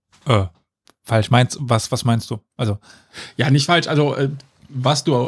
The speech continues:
Speaker 2: äh, dass du auch auf Details wirklich eingegangen bist.
Speaker 1: Mhm.
Speaker 2: Also das nicht zu sehr vereinfacht hast. Ich, ich hab tatsächlich ja gerade am Anfang hab ich gedacht, so, oh,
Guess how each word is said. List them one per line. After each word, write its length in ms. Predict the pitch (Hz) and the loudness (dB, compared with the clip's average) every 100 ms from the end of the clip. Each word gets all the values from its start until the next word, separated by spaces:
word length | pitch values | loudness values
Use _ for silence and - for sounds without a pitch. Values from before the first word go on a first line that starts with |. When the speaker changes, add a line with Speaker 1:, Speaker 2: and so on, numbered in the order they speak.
| - | -4
Speaker 2:
äh, 280 | - 127 135 | -6 -4 0
dass 180 | 135 | 2
du 60 | 151 | 2
auch 100 | 123 | 2
auf 180 | 123 - | 0 0
Details 600 | 139 135 151 156 156 - | 0 2 2 2 0 -4
wirklich 640 | 135 123 123 113 - - | 0 0 0 -6 -8 -10
eingegangen 600 | 120 117 117 113 113 117 123 | -6 -2 -2 -2 -4 -2 0
bist. 180 | 117 117 | 2 2
Speaker 1:
Mhm. 260 | 117 123 139 - | 0 -2 -6 -10
Speaker 2:
Also 140 | 120 120 | -4 0
das 220 | 120 120 | 0 2
nicht 260 | 139 139 - | 0 0 -2
zu 220 | 170 165 | 0 2
sehr 160 | 127 | 2
vereinfacht 580 | 120 - 113 117 113 - | 0 -4 -4 -4 -6 -8
hast. 320 | - 120 - _ - - - | -10 -12 -18 _ -20 -20 -16
Ich, 140 | - - | -12 -4
ich 140 | 131 | 0
hab 160 | 131 - | 0 2
tatsächlich 560 | 131 135 156 135 147 139 | 0 4 2 2 0 2
ja 100 | 127 | 2
gerade 340 | 131 147 170 | 2 4 4
am 120 | 127 | 4
Anfang 400 | 143 220 - 120 | 2 0 0 0
hab 100 | 120 | 0
ich 160 | 131 - | -2 -4
gedacht, 320 | 151 120 127 | 0 0 0
so, 100 | 98 82 | -6 -6
oh, 160 | 113 | -8